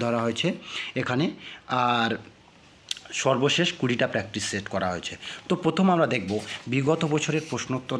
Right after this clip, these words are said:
যেটা ডাব্লিউবিসিএস প্রিলিমস দু হাজার বাইশের, সেটা কীভাবে করা, দেখো,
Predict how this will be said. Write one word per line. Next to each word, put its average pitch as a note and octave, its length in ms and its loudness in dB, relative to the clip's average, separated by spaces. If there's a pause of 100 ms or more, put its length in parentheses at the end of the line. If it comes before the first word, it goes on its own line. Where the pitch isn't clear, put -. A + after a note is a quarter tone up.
যেটা G#2 180 -6
ডাব্লিউবিসিএস A#2 640 0
প্রিলিমস C3+ 300 0 (120)
দু A2+ 80 -2
হাজার G#2+ 200 0
বাইশের, A2 500 0 (340)
সেটা C#3+ 180 0
কীভাবে C#3 360 0
করা, A#2 240 2
দেখো, A#2 280 -4